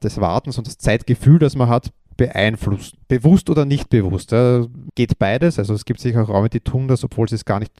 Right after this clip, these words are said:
wollten. Aber ich glaub schon, dass man das durchaus machen kann, wenn man möchte.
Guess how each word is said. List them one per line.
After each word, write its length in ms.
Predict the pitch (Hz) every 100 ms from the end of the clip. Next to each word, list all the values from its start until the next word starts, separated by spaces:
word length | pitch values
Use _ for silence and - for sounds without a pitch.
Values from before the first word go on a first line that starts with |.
| -
wollten. 540 | 151 127 - 175 180 - - _ _ _ _
Aber 840 | - 101 110 113 117 113 113 113 117
ich 160 | 110
glaub 200 | - 110
schon, 140 | - 139
dass 160 | 135
man 120 | 131
das 500 | 127 127 - - - - _ _ _ _ _
durchaus 480 | 139 131 120 - -
machen 360 | - 107 - 123
kann, 320 | - 117 120
wenn 120 | 110
man 120 | 110 113
möchte. 400 | 113 - -